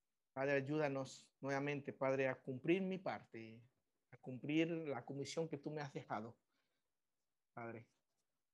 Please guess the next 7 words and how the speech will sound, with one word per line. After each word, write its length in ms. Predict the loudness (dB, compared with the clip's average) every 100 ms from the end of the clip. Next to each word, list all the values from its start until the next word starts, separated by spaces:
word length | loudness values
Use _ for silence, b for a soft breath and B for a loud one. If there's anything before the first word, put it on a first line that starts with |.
| _ _ -10
ayúdame, 640 | -6 0 6 6 6 2
Padre, 340 | -2 2 4 4
a 60 |
no 140 | 2 -2
ser 160 | -2
negligente, 600 | -2 0 0 -2 -4 -6
Señor. 340 | -8 -8 -8